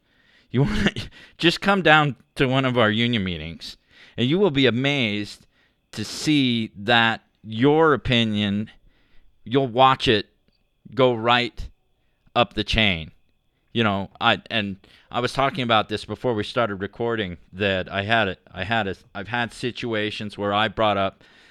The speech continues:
an idea or something that I thought would be good, and then to see the president of the organization <laughs> say that back to me, you know, in a speech, you know, three weeks later or something like that,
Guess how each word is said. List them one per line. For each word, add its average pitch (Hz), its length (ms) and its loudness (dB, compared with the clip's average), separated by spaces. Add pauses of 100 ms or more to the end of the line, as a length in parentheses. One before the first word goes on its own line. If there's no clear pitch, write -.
(120)
an 104 220 -4
idea 107 600 2
or 95 60 -2
something 95 520 -4 (160)
that 92 400 0 (400)
I 104 140 2
thought 101 360 -2
would 95 140 -8
be 95 140 -8
good, 104 340 -2
and 95 200 -6
then 98 160 0
to 90 80 -8
see 107 460 -6 (580)
the 95 460 -4 (240)
president 117 580 -2
of 95 140 -14
the 98 100 -8
organization 98 800 -6 (140)
<laughs> - 120 -20
say 117 320 0
that 104 240 -4
back 101 320 0
to 104 80 -6
me, 82 320 -12 (600)
you 104 120 -4
know, 95 140 -6
in 110 140 -2
a 98 60 -2
speech, - 720 -8 (240)
you 98 80 -10
know, 92 160 -6
three 107 280 -8
weeks 90 340 -14
later 90 400 -4 (220)
or 90 100 -14
something 92 340 -8
like 90 220 -10
that, 76 280 -12